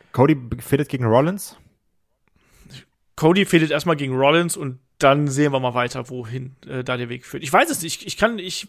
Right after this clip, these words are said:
Speaker 2: kann das, ich kann Cody momentan noch nicht so ganz einschätzen. Und wir haben natürlich jetzt auch noch das große Fragezeichen mit dieser, ähm, Roman Reigns Verletzung. Also vielleicht schmeißt das auch noch mal, äh, alles über den Tisch, wenn sich das bewahrheiten sollte, was das Internet aufgrund von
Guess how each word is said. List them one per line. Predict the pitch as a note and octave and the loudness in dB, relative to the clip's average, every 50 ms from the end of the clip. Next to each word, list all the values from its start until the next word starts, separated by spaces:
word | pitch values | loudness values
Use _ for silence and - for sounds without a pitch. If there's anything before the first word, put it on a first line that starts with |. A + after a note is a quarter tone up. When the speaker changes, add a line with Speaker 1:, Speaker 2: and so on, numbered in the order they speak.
| _ _ | _ _
Speaker 2:
kann | - F#3 G#3 A3+ | -6 -4 -4 -2
das, | G#3+ G#3+ F#3+ - - - | -2 -4 -4 -4 -6 -8
ich | F#3+ F#3 | -10 -8
kann | - - G3+ | -6 -6 -4
Cody | - - B3+ C4 | -2 0 0 0
momentan | A#3+ A3 G3+ - G3 | 0 -2 -2 -2 -2
noch | G3 F#3 | -2 -2
nicht | F3 G3 F#3 | -4 -4 -6
so | - F#3 | -6 -6
ganz | F3 D#3+ | -6 -6
einschätzen. | - E3 D#3+ - - C#3 - - C#3 B2+ - - - - - | -6 -8 -8 -8 -8 -8 -8 -10 -12 -12 -14 -18 -16 -2 4
Und | F3+ G3 G3+ | 4 6 6
wir | G3+ | 6
haben | G3 G3 | 6 6
natürlich | F#3+ F#3+ F#3 | 6 4 4
jetzt | F3 F3 | 4 2
auch | D#3 | 2
noch | E3 F#3 | 2 2
das | F3 D3 | 2 0
große | D3 D3 E3 F#3 - E3 | 0 0 0 0 0 -2
Fragezeichen | - - D3+ D3+ D#3 E3 D#3 - D#3 D#3 D3+ D#3+ | -4 0 0 0 0 0 -2 -4 -6 -6 -6 -6
mit | D3+ D3 C#3+ | -8 -8 -4
dieser, | D3 D3 C#3+ C#3 B2+ - - - - - - - | 0 2 2 2 2 -2 -12 -20 -20 -20 -12 -6
ähm, | - D3 D3+ D3+ | -2 0 2 6
Roman | D3 E3 F3 E3+ D#3+ | 6 6 8 6 6
Reigns | D3+ D3+ D3+ D3 - | 6 4 4 2 2
Verletzung. | - - C#3+ D3 D#3+ - - C#3 B2 | 2 2 4 4 4 2 0 -6 -6
Also | A#2+ A#2+ B2 | -6 -6 -4
vielleicht | - C#3 A#2 - - | -2 -2 -2 -2 -2
schmeißt | - D#3 C#3+ C3+ - | -4 -4 -4 -4 -2
das | - D3 - | -4 -6 -6
auch | - D3+ C3+ | -6 -10 -10
noch | C#3+ C#3 C3 | -10 -10 -6
mal, | C3+ C3 C3 C3+ C3 C3 - - - - - _ _ _ _ _ - | -4 -2 -2 -2 -2 -6 -10 -20 -20 -20 -20 _ _ _ _ _ 0
äh, | C#3+ | 2
alles | D3 - - D#3 E3 F#3+ F#3 - | 2 4 4 4 6 6 4 4
über | F3+ E3+ E3+ | 2 2 2
den | D#3+ - | 2 2
Tisch, | - G3 G3+ - - | 0 -2 -2 0 2
wenn | E3 D#3 E3 E3 E3 D3+ | 4 4 4 4 0 -2
sich | C#3+ D3+ C#3+ | -4 -4 -2
das | - D#3 D3 | -2 -2 -2
bewahrheiten | - D3 C3+ C3+ C#3 C#3+ C#3+ C#3 D3 C#3+ - C#3 | -2 -2 0 2 4 4 2 2 -2 -6 -6 -6
sollte, | C3 C3+ C#3 C3+ - C3+ | -4 -2 -2 -2 -4 -4
was | C3 C3 B2 | -6 -4 -4
das | - C3+ C#3 | -6 -8 -8
Internet | D#3+ D3 B2 C3+ C3+ C3 B2+ - - - - - - - - - - | -8 -8 -6 -4 -4 -6 -6 -8 -12 -20 -20 -20 -20 -20 -20 -12 -4
aufgrund | - D3 C3+ C#3 C#3 - D3 D#3 | -2 -2 -2 0 0 2 2 2
von | - - - F3 D#3+ D3 C#3 | 2 2 2 2 2 2 -2